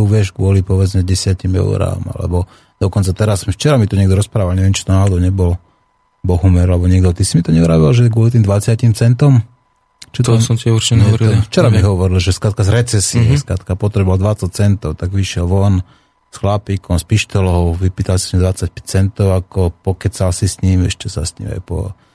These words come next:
Speaker 1: nejako zbratal a ten chlap napriek tomu natrel, ako a tomu chlapíkovi našili nejaké, že lúpežné prepadnutie so zbraňou
Speaker 2: Hm.
Speaker 1: kvôli dvadsiatim centom,
Speaker 2: Mhm.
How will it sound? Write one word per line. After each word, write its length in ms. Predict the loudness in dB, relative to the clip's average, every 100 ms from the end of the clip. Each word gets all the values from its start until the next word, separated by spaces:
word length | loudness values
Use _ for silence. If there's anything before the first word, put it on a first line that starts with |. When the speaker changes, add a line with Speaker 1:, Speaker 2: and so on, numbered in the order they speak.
| _ _ -2
Speaker 1:
nejako 320 | 0 0 0
zbratal 340 | 0 0 -2
a 60 | -2
ten 100 | -2
chlap 220 | -2 0
napriek 400 | 0 -2 -4 -4
tomu 160 | -4 -2
natrel, 340 | -2 -2 -2
ako 260 | 0 -2 -2
a 100 | -2 -2
tomu 260 | -2 -4
chlapíkovi 540 | -2 -4 -4 -6 -4 -2
našili 400 | 0 0 0 0
nejaké, 340 | -2 -4 -6
že 220 | -4 -4 -6 _ _ _ -4
lúpežné 480 | -4 0 0 2 0
prepadnutie 640 | 0 -2 -2 0 0 0
so 140 | 0 -2
zbraňou 560 | 0 0 2 4 2 0 -8 _ -20 -20 -20 -4 0
Speaker 2:
Hm. 80 |
Speaker 1:
kvôli 220 | 0 0 0
dvadsiatim 560 | -2 -2 -2 0 0
centom, 560 | 2 0 0 0 2 0 -2 -4
Speaker 2:
Mhm. 400 | -2 2 0